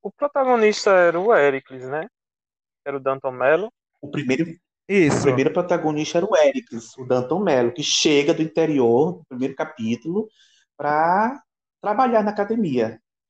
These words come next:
Speaker 2: E logo quando chega, tem aquela história do, de um, de um, de um fedor na academia toda, de uma coisa fedendo na academia, e todo mundo queria saber o que era aquilo, o que era aquilo.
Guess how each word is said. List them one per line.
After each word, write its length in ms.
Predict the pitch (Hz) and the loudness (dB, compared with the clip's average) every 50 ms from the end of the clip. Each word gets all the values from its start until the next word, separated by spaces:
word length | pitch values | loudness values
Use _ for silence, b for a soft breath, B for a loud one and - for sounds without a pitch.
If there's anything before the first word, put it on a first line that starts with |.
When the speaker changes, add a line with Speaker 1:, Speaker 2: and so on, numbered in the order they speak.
| b b b b b _ _ _ | b b b b b _ _ _
Speaker 2:
E 120 | 151 160 | 0 0
logo 340 | 160 170 165 190 240 233 - | 2 4 4 2 2 0 -2
quando 220 | - 233 220 233 262 | -2 0 2 2 0
chega, 440 | - - - 202 185 208 240 226 | 0 0 2 2 2 4 2 0
tem 140 | 233 226 202 196 | 0 0 -2 -2
aquela 320 | 196 - 196 190 196 196 | 0 -2 -2 0 0 -2
história 400 | 190 - - - - 180 175 180 | -2 -4 -8 -6 -2 0 0 0
do, 360 | 180 202 202 208 202 196 190 - B B B B B _ | 0 0 0 0 0 -2 -4 -8 B B B B B _
de 220 | - 127 131 156 | -20 -14 -8 -6
um, 120 | 160 185 208 - - _ | -4 -4 -4 -6 -8 _
de 180 | 127 135 147 156 | -8 -4 -2 -2
um, 640 | 156 156 156 151 151 147 143 139 131 123 - - _ _ | 0 0 0 0 -2 -2 -2 -4 -6 -8 -10 -14 _ _
de 120 | _ - 147 | _ -8 -8
um 40 | 143 | -6
fedor 720 | - - 214 214 202 147 127 135 147 156 165 127 113 - _ _ | -2 0 2 2 2 2 2 4 4 4 4 2 -2 -10 _ _
na 60 | 143 131 | -12 -8
academia 460 | - 139 135 135 135 139 143 143 139 | -4 -4 -2 -2 -2 -2 -2 -2 -2
toda, 380 | 139 135 135 139 131 120 - _ | -2 -2 -4 -2 -2 -4 -8 _
de 120 | _ - | _ -14
uma 180 | 127 135 131 127 | -10 -10 -10 -12
coisa 300 | - _ 139 139 156 147 | -10 _ -6 -6 -6 -6
fedendo 520 | - - 165 156 131 120 139 147 160 160 | -4 -4 -4 -4 -2 0 0 0 0 -2
na 60 | 160 | -6
academia, 540 | 147 - 165 - 131 127 123 117 127 143 156 | -6 -8 -6 -4 -2 -2 -2 0 0 0 0
e 80 | 151 - | -2 -4
todo 140 | - 160 160 | -6 -6 -6
mundo 120 | 165 165 | -6 -6
queria 160 | 156 147 147 | -6 -8 -8
saber 200 | - - 131 135 | -8 -6 -6 -8
o 20 | - | -6
que 120 | - 165 | -4 -2
era 100 | 160 151 | -2 -2
aquilo, 360 | 135 - _ - 160 160 156 | -4 -6 _ -4 -2 -2 -2
o 40 | 156 | -2
que 100 | - 160 | -2 -2
era 80 | 156 147 | -2 -2
aquilo. 400 | 151 _ 170 160 180 202 220 | -4 _ -4 -4 -4 -4 -6